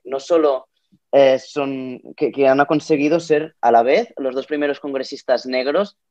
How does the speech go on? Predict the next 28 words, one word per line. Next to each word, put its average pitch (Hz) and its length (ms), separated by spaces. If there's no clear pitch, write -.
y 127 200
gays 220 560
a 120 80
ser 139 160
elegidos 151 440
para 120 260
el, 117 280
para 117 160
el 110 140
co-, 110 240
para 113 180
el 107 60
Congreso. 107 520
Recordar 151 480
también 190 480
que 151 120
Pete 196 220
Buttigieg, 175 480
candidato 143 460
abier-, 151 340
el 139 120
primer 143 260
candidato 160 340
abiertamente 139 600
homosexual 135 440
del 131 140
Partido 131 300
Demócrata 123 540